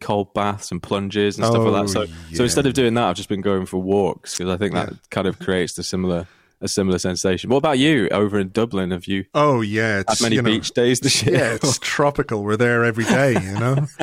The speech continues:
Speaker 1: <laughs>
Speaker 2: Sunshine shorts. You know, think, think, uh, Baywatch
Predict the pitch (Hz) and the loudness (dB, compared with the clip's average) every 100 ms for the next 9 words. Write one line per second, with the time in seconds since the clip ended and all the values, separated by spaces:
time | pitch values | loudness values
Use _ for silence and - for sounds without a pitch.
0 | - - - - - - - 139 135 143 | -6 -8 -10 -14 -14 -4 0 0 2 2
1 | 135 127 - 139 131 135 - - 202 160 | 4 2 2 4 4 4 0 0 2 2
2 | 190 170 156 - 208 180 165 151 143 135 | 2 0 -2 0 0 2 2 4 6 6
3 | 131 123 120 110 - 131 131 120 95 - | 6 6 4 2 0 2 4 4 2 -2
4 | - - | -4 -4